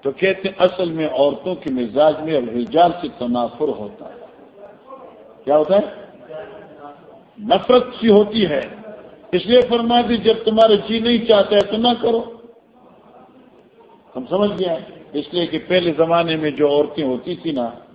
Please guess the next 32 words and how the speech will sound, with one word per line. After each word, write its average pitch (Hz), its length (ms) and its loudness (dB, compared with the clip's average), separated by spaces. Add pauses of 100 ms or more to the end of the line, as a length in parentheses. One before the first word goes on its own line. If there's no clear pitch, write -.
(600)
ان 180 140 0
کو 208 200 4
اگر 190 180 2
تم 196 240 -6 (120)
گولی 202 300 4
سے 208 60 0
اڑا 180 340 6
بھی 240 160 2
دیتے 233 380 2
نا 190 180 0 (380)
تو 156 160 -2
مرد 165 560 0
کے 165 100 -6
جوتے 175 460 -6
کو 160 140 -4
نہیں 190 200 0
استعمال 135 520 0
کرتے 107 280 -10
تھے۔ - 360 -20 (1800)
اگر 160 240 0 (100)
باہر 190 220 6 (100)
سے 180 140 -4
کوئی 165 120 -2
کھانا 175 400 0
آ 147 140 0
جاتا 196 360 2
نا 139 180 -2 (920)
تو 135 60 -4
یہ 151 80 4
عورتیں 180 280 4
کہتے 175 340 0
ہیں، 156 140 2